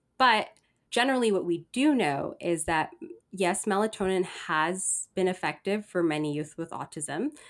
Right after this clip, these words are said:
Looking at the literature and, and, and kind of synthesizing what's already out there, it has been shown to improve, um, certain disturbances like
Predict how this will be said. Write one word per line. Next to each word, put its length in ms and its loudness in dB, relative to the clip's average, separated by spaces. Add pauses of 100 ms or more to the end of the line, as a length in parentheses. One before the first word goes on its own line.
(200)
Looking 300 -2
at 100 -4
the 80 -2
literature 540 -2
and, 160 0
and, 300 -2
and 180 -6
kind 160 -6
of 80 -4
synthesizing 800 -2
what's 200 -4
already 360 -6
out 220 -10
there, 180 0
it 120 -4
has 200 -2
been 160 -2
shown 400 -2
to 240 -6
improve, 640 -2 (340)
um, 400 -4
certain 260 -4
disturbances 840 -4
like 380 -8